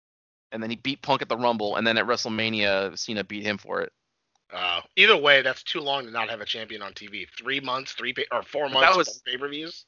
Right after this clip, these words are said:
Speaker 1: That's what happened with Lesnar. Lesnar had it that entire year, and he was on T V maybe three times.
Speaker 2: It was, like, every other pay-per-view he was there to
Speaker 1: Yeah.
Speaker 2: wrestle
Speaker 1: Uh-huh.
Speaker 2: the title.
Speaker 1: If it was for two minutes, and he's, and he's done.
Speaker 2: I, I've, I've long been pissed, like, 'cause this,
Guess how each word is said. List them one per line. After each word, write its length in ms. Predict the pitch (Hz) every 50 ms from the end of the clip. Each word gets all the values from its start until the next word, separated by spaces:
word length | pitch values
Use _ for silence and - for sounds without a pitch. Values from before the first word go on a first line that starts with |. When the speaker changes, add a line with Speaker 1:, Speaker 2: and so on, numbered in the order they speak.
| _ _ _ _
Speaker 1:
That's 140 | 165 151 190
what 60 | 185
happened 180 | 190 196 190
with 100 | 170 143
Lesnar. 320 | 135 - - - - 104 98
Lesnar 280 | 104 160 - - 285 185
had 160 | 151 104 110
it 80 | 110 -
that 100 | 127 127
entire 320 | 120 - - 143 151 156
year, 180 | 139 131 196 220
and 80 | 185 123
he 40 | 123
was 80 | 120
on 140 | 123 123 127
T 160 | - - 139
V 160 | 120 131 135 117
maybe 260 | 101 104 110 120 135
three 220 | - - - 156 156
times. 380 | 180 165 165 175 196 190 - _ _ _ _ _ _ _ - - - - - -
Speaker 2:
It 80 | 135 143
was, 140 | 151 143
like, 160 | 170 170 - - -
every 260 | 139 135 131 135 -
other 220 | 110 117 120 117 113 _ -
pay-per-view 460 | - 120 117 110 110 98 92 95 92
he 100 | 92 101
was 120 | 101 98 90
there 160 | 98 101 98
to 60 | 95 92
Speaker 1:
Yeah. 120 | 135 214 165
Speaker 2:
wrestle 240 | 104 107 95 87 _ _ _ _ _ _ _
Speaker 1:
Uh-huh. 160 | 113 120 156 202
Speaker 2:
the 40 | 226
title. 300 | 101 95 95 98 104 _ _ _ _ _ _ _ _ _ _
Speaker 1:
If 140 | 113 -
it 60 | - 123
was 100 | 127 -
for 100 | - 127
two 140 | - - 156
minutes, 220 | 165 170 123 107
and 40 | 113 107
he's, 80 | 107
and 80 | 117 - -
he's 100 | 131 -
done. 60 | -
Speaker 2:
I, 200 | 220 226 240 240 247 262 - _ _ _ _ _ _ _ _ _ _ _
I've, 320 | 185 185 202 214 214 196 190 _ -
I've 220 | 165 175 185 156 147 123 120 127
long 360 | 151 156 165 170 170 170 156 135
been 160 | 147 147 143
pissed, 420 | 127 - - 139 131 - - _ _ _ _ _ _ _ _ _ _ _ _ _ _ _
like, 240 | - 143 131 127 -
'cause 160 | - - 165
this, 140 | 165 175 185